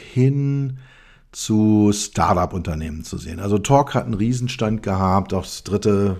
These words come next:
dritte Mal, glaube ich, in Folge, dass sie da waren. Windfast, äh, vietnamesische Firma, die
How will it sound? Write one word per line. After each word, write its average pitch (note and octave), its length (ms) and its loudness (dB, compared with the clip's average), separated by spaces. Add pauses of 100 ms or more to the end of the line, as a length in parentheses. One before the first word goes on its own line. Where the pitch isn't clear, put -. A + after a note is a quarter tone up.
dritte G#2+ 300 0
Mal, F2+ 240 0
glaube F#2 180 2
ich, F#2+ 80 -6
in F2 80 -4
Folge, G#2 420 2 (580)
dass F2+ 120 -6
sie F#2 100 -4
da F2+ 220 0
waren. F2+ 280 -2
Windfast, B2 840 0
äh, G2 420 -2
vietnamesische F#2 800 -2
Firma, F#2 460 -2 (920)
die F2+ 480 2